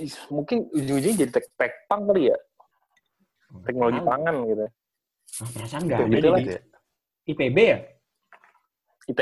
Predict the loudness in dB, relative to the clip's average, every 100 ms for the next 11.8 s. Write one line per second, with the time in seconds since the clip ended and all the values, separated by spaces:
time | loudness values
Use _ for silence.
0 | 0 2 4 4 2 2 2 2 0 -6
1 | -16 _ -12 -12 _ -14 -12 -12 -10 -10
2 | -12 _ -18 -14 -12 -12 -14 _ _ -16
3 | -4 -4 -2 -2 -2 -2 -4 -8 _ _
4 | _ _ -20 -18 -16 -16 -8 -2 0 0
5 | -2 -6 -20 _ -16 -12 -10 -8 -6 -8
6 | -12 -8 -2 0 -2 -6 -6 -6 0 0
7 | 0 -4 0 0 0 -2 -8 -8 -8 -2
8 | -2 -2 -4 0 -2 -2 -4 0 2 2
9 | 2 -2 -6 -4 -4 -4 -4 -4 -4 _
10 | -8 -6 -6 -8 -10 -12 -8 -6 -6 -8
11 | _ _ _ -12 -8 -6 0 0